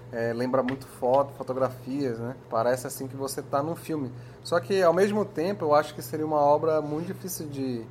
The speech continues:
adaptar pro cinema, porque a presença do narrador é muito forte. Então, é, ela parece, ao mesmo tempo que você pa-, acha que tá vendo um filme por causa das imagens, é, a presença do narrador é tão forte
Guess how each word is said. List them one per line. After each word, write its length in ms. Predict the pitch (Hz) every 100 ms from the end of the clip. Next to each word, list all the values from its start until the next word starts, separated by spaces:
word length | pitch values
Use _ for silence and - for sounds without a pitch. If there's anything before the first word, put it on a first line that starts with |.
| -
adaptar 460 | 110 117 120 - 123
pro 100 | -
cinema, 500 | 131 117 147 190 131 131
porque 640 | 120 - 143 139 135 127 -
a 140 | -
presença 360 | 120 135 139 175
do 80 | 160
narrador 560 | 165 156 143 127 143 180
é 40 |
muito 280 | 160 170 -
forte. 420 | - 135 156 - -
Então, 320 | 120 123 123
é, 300 | 120 123 120
ela 220 | 123 123
parece, 400 | - 127 131 135
ao 40 | 139
mesmo 200 | 185 202
tempo 320 | 190 185 160
que 460 | - 147 139 131 120
você 360 | 120 120 - 131
pa-, 240 | 127 123 123 120 - -
acha 260 | 120 123 127
que 80 | 123
tá 200 | 127 120
vendo 260 | 120 120
um 140 | 117 117
filme 400 | - 135 175 143
por 180 | 120 -
causa 220 | 120 120
das 160 | 120
imagens, 640 | 120 113 135 175 131 110 - - - - - - -
é, 240 | 120 117 -
a 80 |
presença 380 | - 135 180 208
do 80 | 196
narrador 580 | 175 156 147 117 139 170
é 40 |
tão 180 | 123 180
forte 500 | - 143 165 185